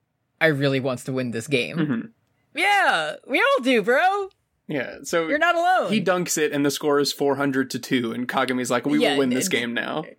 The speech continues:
Speaker 1: Yeah, he does a fu-, he, he jumps in the air, he does a three sixty windmill, slams it home. Yeah, everyone's going nuts. The, n-, the bench explodes, and you see the,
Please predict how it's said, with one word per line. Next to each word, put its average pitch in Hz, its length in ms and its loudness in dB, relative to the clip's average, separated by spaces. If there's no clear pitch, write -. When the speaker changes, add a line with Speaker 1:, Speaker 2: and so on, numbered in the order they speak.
Speaker 1:
Yeah, 185 300 2
he 208 260 -2
does 202 280 4
a 175 80 2
fu-, - 160 -4
he, 196 200 -2
he 175 380 -2
jumps 151 380 2
in 160 80 -2
the 151 60 2
air, 147 140 6
he 151 60 2
does 143 220 2
a 143 40 2
three 147 220 2
sixty 143 480 0
windmill, 139 540 4
slams 143 420 0
it 143 80 -4
home. 160 340 -2
Yeah, 330 720 2
everyone's 185 360 0
going 151 280 0
nuts. 147 320 0
The, 151 220 -6
n-, 143 240 -2
the 143 100 2
bench 143 300 2
explodes, 143 460 0
and 135 120 0
you 156 60 2
see 165 200 0
the, 143 300 4